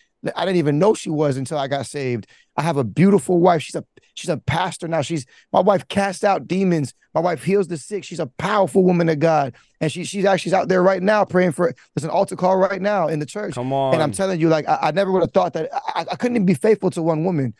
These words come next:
Speaker 1: And now I have, I have two kids, about to have a third. So the Holy Ghost, you need the Holy Spirit. You need to be en-, en-,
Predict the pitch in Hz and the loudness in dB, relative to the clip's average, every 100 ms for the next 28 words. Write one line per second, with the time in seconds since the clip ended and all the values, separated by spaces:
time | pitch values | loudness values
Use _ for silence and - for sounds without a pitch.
0 | _ _ - 156 170 160 139 - 147 120 | _ _ -6 -2 -2 -4 -8 -10 -10 -10
1 | - 165 175 143 143 147 151 127 - 160 | -10 -2 -2 0 0 0 0 -2 2 4
2 | 139 - 143 123 _ _ _ - 151 117 | 4 0 -8 -8 _ _ _ 0 2 4
3 | 180 196 170 131 180 156 - 143 139 180 | 6 6 4 4 4 2 0 -4 0 0
4 | 165 151 175 165 147 - 180 156 147 175 | 0 0 2 2 0 -4 -6 -4 0 0
5 | 160 156 131 123 - 104 - 151 123 | 0 -2 -4 -6 -12 -14 -8 -6 -6